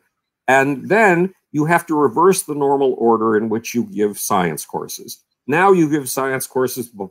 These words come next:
with biology first, chemistry second, and physics third. I want you to reverse that for me. I want you to give me physics first, so you tell me the story of the birth of the very first elementary particles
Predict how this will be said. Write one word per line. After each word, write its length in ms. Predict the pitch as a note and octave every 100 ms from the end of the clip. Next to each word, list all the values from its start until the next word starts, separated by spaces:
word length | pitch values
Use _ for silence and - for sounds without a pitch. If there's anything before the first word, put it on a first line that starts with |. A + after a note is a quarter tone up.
| -
with 220 | A2 -
biology 580 | F#2+ G2 C3+ F3 D3+ D3
first, 480 | - B2+ B2 -
chemistry 520 | - C#3 C#3+ - C#3 B2
second, 460 | - G#2 G#2+ G#2+ - _ _ -
and 120 | G#2+
physics 440 | - A#2+ A#2 F#2
third. 340 | - F#2+ C#2+ - _ _ -
I 120 | B2+
want 280 | D#3+ F3+ F3
you 80 | E3
to 80 | D#3
reverse 480 | C#3+ A#2+ B2 A#2+
that 240 | - D2 -
for 240 | - D2+
me. 220 | - - - _ _
I 60 | G#2+
want 300 | A#2 C#3+ -
you 80 |
to 80 | A#2+
give 240 | A2+ B2 A2+
me 140 | A2
physics 440 | - G3 G3+ G3+
first, 380 | - B2+ C3 C3
so 80 | B2
you 240 | A#2 A#2+
tell 240 | A#2 - E3
me 120 | E3+
the 100 | C#3
story 400 | B2+ - B2+ B2
of 80 | A#2
the 80 | G2+
birth 280 | G#2 A2+ A2
of 100 | G2
the 80 |
very 260 | G2+ A2 A2
first 320 | - G#2+ G#2
elementary 500 | G2+ G2 G2+ G2 G2+
particles 600 | F#2+ G#2 F#2 - G2 F#2+